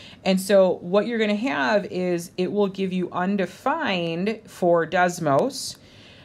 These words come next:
Uh, Calculate eighty-four, if you're in it, I believe will tell you you have a domain error, which again, it's the same idea. Double check that you're not in radian mode. Um, but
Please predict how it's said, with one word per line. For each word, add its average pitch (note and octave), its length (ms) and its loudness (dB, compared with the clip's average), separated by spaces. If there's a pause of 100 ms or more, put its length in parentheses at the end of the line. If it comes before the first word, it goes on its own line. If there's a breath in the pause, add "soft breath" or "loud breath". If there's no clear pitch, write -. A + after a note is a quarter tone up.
(100)
Uh, D#3+ 320 2
Calculate C4 460 0
eighty-four, A3+ 520 -2
if G#3 120 -2
you're F#3 140 0
in F#3+ 260 -4
it, G3 160 -2
I F3 80 -2
believe F3+ 440 -4
will G#3 120 0
tell G#3 240 -2
you F#3 120 -2
you F#3 120 -2
have F3 200 -2
a D#3+ 40 -4
domain D#3 640 -2
error, A3 640 -2
which F3 240 -4
again, D#3 400 -2
it's D3 140 -8
the E3+ 80 -4
same E3+ 340 -4
idea. D#3 420 -2
Double A3+ 360 0
check A3+ 260 0
that G3 80 -8
you're E3+ 300 -2 (140)
not C#3 180 -2
in C#3 80 -4
radian D#3+ 440 -2
mode. C#3+ 460 0 (640 loud breath)
Um, D#3 340 2 (420)
but A3 360 2